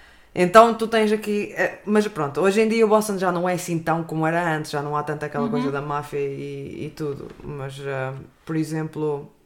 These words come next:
Speaker 1: tem um filme chamado The Departed, que é bastante conhecido, do Martin Scorsese, é tudo a passar
Speaker 2: Uhum,
Speaker 1: ali em
Speaker 2: uhum.
Speaker 1: Boston.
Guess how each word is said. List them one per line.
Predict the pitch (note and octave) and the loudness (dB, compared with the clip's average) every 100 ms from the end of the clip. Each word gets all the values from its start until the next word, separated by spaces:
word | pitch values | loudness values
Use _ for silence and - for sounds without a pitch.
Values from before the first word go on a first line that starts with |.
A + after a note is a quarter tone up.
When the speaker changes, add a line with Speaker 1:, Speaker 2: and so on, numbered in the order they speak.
| _ _ | _ _
Speaker 1:
tem | - D#3+ | -4 -2
um | D#3 | -2
filme | - E3 | -4 -6
chamado | D#3+ E3 D#3 D3+ | -4 -4 -4 -2
The | D#3 | -4
Departed, | D#3 D3+ D#3+ D#3+ E3 E3 | -4 -4 -4 -4 -6 -10
que | - | -10
é | |
bastante | D3 C#3 D#3 | -10 -8 -12
conhecido, | - D3+ C#3+ D#3 C#3+ C#3 | -10 -10 -8 -10 -10 -10
do | D3 | -10
Martin | D3+ C#3+ D3+ | -8 -8 -10
Scorsese, | C#3+ D#3 C#3 E3 D#3+ D#3+ | -10 -8 -6 -6 -4 -2
é | C3+ | -4
tudo | D#3+ E3 D3+ E3 | -4 -6 -6 -6
a | |
passar | E3 A3 F#3 D#3 | -4 -4 -2 -2
Speaker 2:
Uhum, | D#3+ | -2
Speaker 1:
ali | E3 | -2
em | |
Speaker 2:
uhum. | E3 | -2
Speaker 1:
Boston. | - A#3 C4+ D3 | -2 -2 -4 -10